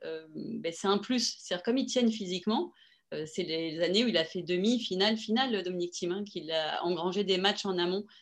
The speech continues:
Tsitsipas, c'est, euh, c'est pas le même style de jeu, c'est pas le même physique, mais il a l'air de, de largement tenir,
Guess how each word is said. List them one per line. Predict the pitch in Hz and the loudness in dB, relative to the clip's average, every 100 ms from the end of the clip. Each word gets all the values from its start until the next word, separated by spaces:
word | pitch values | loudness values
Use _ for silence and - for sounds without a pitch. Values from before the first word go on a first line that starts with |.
| - | -20
Tsitsipas, | - 180 233 233 | -12 0 4 4
c'est, | 226 190 180 | 2 2 6
euh, | 175 165 | 6 4
c'est | 165 | 0
pas | 165 190 | 0 2
le | |
même | 180 175 | 2 0
style | - 160 | -2 -6
de | 170 | -2
jeu, | 170 269 | 0 2
c'est | 214 | 2
pas | 190 | 2
le | 190 | 2
même | 185 | 2
physique, | 180 185 175 311 - - - - | 0 -2 0 -2 -4 -16 -20 -8
mais | 170 | -4
il | 165 | 2
a | 160 | 4
l'air | 175 240 254 | 6 4 4
de, | 180 170 165 160 | 0 0 0 -2
de | 165 160 156 | -4 -4 -2
largement | 190 226 196 208 214 220 | 0 0 0 2 4 4
tenir, | 220 190 214 285 240 | 4 2 4 2 -2